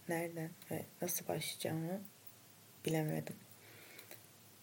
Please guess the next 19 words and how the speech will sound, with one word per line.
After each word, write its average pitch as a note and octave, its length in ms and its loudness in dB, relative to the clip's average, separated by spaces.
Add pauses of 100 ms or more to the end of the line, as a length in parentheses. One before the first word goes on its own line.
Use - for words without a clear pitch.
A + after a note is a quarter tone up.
(560)
Birkaç F3+ 440 6
gece F3+ 260 6
uykumu E3+ 420 6
kaçırdı E3+ 540 4
bunları E3 440 0
düşünmek, E3 600 0
sürekli - 420 6
bunlara - 340 -2
kafa E3 320 2
yordum. E3 460 6
İşte - 340 2
nasıl - 280 4
yapsam, - 480 2
nasıl F3 260 0
etsem - 440 0 (600)
vesaire F3 560 6
ama G3 200 4
en F#3+ 220 10
sonunda F3 500 2